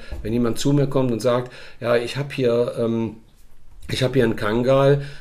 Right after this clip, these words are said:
und der bellt die ganze Nachbarschaft abends zusammen und lässt einige Leute nicht mehr bei uns zu Hause rein“, ist genauso, als wenn jemand kommt und sagt, „Ich hab hier zwei Jagdterrier, kannst du mal bitte Anti-Jagd-Training mit denen machen? Warum hole ich mir solche Hunde?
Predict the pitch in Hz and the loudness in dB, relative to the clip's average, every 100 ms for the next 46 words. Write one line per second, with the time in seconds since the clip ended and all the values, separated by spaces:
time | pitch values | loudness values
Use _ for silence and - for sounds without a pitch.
0 | - 127 123 120 120 113 110 120 120 117 | -6 0 0 2 2 2 2 -2 -2 -4
1 | 113 110 98 - 131 135 127 131 127 123 | -4 -4 -6 -2 0 0 0 0 0 0
2 | - 117 123 120 110 107 113 117 - 120 | -2 0 2 2 0 0 -2 -2 -4 -2
3 | 117 107 101 95 - 127 127 135 127 127 | -2 0 0 0 0 -2 -2 0 2 2
4 | 123 123 120 123 110 107 117 120 120 - | 0 0 2 2 2 2 4 2 0 -4
5 | - - - - - - - - - - | -18 -20 -20 -20 -18 -16 -18 -18 -16 -14
6 | - 65 60 60 58 57 - 131 127 127 | -10 -8 -8 -8 -10 -14 -8 -4 0 2
7 | 110 107 113 123 120 117 117 117 120 117 | 4 4 4 2 4 4 4 2 2 2
8 | 117 117 127 123 113 - 104 95 98 - | 0 -4 -4 0 0 2 0 0 -4 -2
9 | 127 120 117 120 120 120 117 - 113 107 | 0 2 4 4 4 -2 -6 -4 -2 -2
10 | 110 117 107 107 110 117 120 - 95 95 | -4 -4 -4 -4 -4 -4 -6 -6 -4 -4
11 | 92 87 92 87 85 85 - 98 110 117 | -6 -8 -6 -6 -6 -6 -2 2 4 4
12 | 143 139 123 110 113 - 110 127 107 95 | 4 4 2 2 0 2 2 2 0 -4